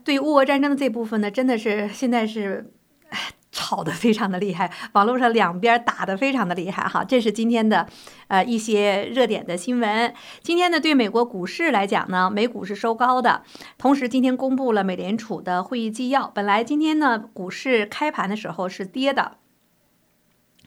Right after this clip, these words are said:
呃，因为呢，都在消化美联储的系统的会议纪要以及新屋的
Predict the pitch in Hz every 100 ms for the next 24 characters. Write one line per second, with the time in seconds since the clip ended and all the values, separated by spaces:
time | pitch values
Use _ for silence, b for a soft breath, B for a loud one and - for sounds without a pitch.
0 | b b b b b 226 262 269 240 226
1 | 226 240 247 226 226 269 277 277 202 185
2 | 185 220 - 185 160 - - - 196 262
3 | 233 170 - 233 214 202 226 247 220 -
4 | 180 175 190 196 254 254 254 247 233 190
5 | 185 - -